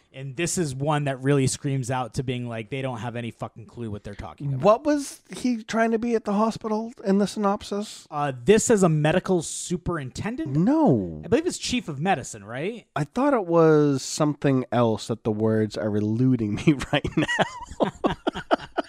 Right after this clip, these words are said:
Speaker 1: We better get you to the doctor. Is there a medical superintendent in charge?
Speaker 2: Do we, do we have a brain swapping serum?
Speaker 1: You mean in a bottle of Tabasco
Speaker 2: Chief of
Speaker 1: sauce?
Speaker 2: staff?
Speaker 1: Chief of staff.
Speaker 2: Chief of staff.
Speaker 1: Chief of staff.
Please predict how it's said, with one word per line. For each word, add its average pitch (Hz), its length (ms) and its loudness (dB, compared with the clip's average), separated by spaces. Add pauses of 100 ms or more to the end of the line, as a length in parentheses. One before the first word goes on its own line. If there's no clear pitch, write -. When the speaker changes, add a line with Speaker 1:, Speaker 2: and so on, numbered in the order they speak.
(1120)
Speaker 1:
We 254 80 -8
better 240 180 8
get 190 240 2
you 226 80 8
to 202 80 6
the 185 100 4
doctor. 214 380 6
Is 139 160 2
there 202 120 8
a 185 40 4
medical 196 280 2
superintendent 202 680 0
in 277 60 -6
charge? 311 400 -2
Speaker 2:
Do 185 140 10
we, 165 140 10
do 156 200 6
we 151 140 8
have 160 320 6
a 143 120 6
brain 131 480 2
swapping 156 520 6
serum? 175 640 8 (920)
Speaker 1:
You 180 120 -8
mean 170 240 -2
in 151 160 -4
a 156 60 -2
bottle 143 420 -4
of 131 200 -6
Tabasco 139 400 2
Speaker 2:
Chief 254 120 8
of 196 180 6
Speaker 1:
sauce? 240 160 2
Speaker 2:
staff? 220 560 6
Speaker 1:
Chief 254 240 0
of 208 120 -4
staff. - 380 2
Speaker 2:
Chief 262 280 10
of 180 160 6
staff. 190 840 6
Speaker 1:
Chief 185 260 -8
of 175 140 -2
staff. - 520 -10